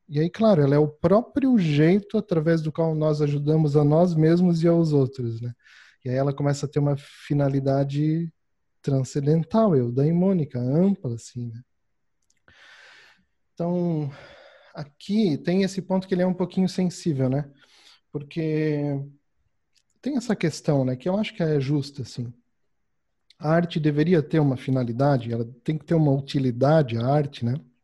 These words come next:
E aí o que eu penso sobre isso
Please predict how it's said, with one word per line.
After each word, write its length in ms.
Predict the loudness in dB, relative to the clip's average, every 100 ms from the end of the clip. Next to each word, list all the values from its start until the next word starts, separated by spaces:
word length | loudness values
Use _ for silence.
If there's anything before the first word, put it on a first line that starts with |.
| _ _ _ _ _ _ _ _ _ _ _ _ _ _ _
E 80 | -6
aí 140 | -4
o 40 | -2
que 120 | -2
eu 60 | 0
penso 340 | 0 0 0
sobre 260 | 0 4 4
isso 540 | 4 0 -2 -2